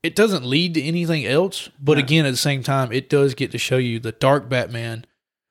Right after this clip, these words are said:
Speaker 1: what happens when the world does go to shit, and even
Speaker 2: Yeah.
Speaker 1: the villains don't wanna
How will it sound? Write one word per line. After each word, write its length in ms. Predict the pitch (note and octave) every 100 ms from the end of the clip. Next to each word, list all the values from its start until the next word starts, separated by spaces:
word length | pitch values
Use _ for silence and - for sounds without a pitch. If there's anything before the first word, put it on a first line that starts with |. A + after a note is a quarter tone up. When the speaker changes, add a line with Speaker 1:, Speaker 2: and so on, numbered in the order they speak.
| _
Speaker 1:
what 260 | - D3
happens 340 | E3 D3 C#3 B2+
when 120 | A#2+
the 40 |
world 280 | A2 C3 A#2
does 180 | B2 B2+
go 140 | A#2+
to 80 | A2
shit, 360 | G#2+ B2 A#2 -
and 160 | B2 G#2
even 220 | C#3 D#3
Speaker 2:
Yeah. 60 | C#3
Speaker 1:
the 60 | A#2
villains 580 | - D#3 E3+ C#3+ A#2
don't 240 | A2+ A#2+ A2+
wanna 200 | A#2